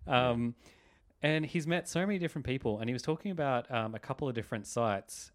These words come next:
and one in particular really stood out. He was talking about, he was working, um, or had to go down and meet some people at, like, the sort of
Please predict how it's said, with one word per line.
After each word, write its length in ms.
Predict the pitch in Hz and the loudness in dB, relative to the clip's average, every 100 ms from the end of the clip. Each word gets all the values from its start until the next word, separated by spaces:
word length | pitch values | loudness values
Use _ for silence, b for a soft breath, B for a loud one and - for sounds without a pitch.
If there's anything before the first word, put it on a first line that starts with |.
| - | -8
and 260 | 123 110 117 | -2 -2 0
one 200 | 135 175 | 0 2
in 60 | 190 | 0
particular 500 | - - 147 120 110 | -4 -2 2 4 4
really 220 | 113 110 | 2 2
stood 300 | - - 110 | -2 -2 0
out. 300 | 123 101 - _ _ _ _ - - - | 2 2 -2 _ _ _ _ -20 -20 -4
He 100 | 131 | -2
was 100 | 127 | 0
talking 360 | 156 160 175 | 0 0 0
about, 380 | 165 135 123 120 - b b b | 2 4 4 2 -4 b b b
he 140 | - 123 | -2 -2
was 140 | 120 | 0
working, 640 | 131 139 139 147 143 131 | 2 2 2 0 0 -2
um, 600 | 123 113 110 107 107 104 - _ - | -2 -2 0 -2 -2 -4 -8 _ -4
or 100 | 110 | -4
had 120 | 123 | -2
to 60 | - | 0
go 200 | 113 110 107 - 131 | 2 2 -2 -12 0
down 240 | 113 110 | 2 2
and 80 | 104 | 2
meet 200 | 107 - | 0 0
some 120 | 117 | -4
people 460 | 117 107 101 95 110 | -2 -2 -2 -4 0
at, 200 | 104 101 | 0 2
like, 260 | 101 95 - | -2 -4 -6
the 80 | 101 | -6
sort 180 | 104 | -4
of 240 | 98 92 | -4 -4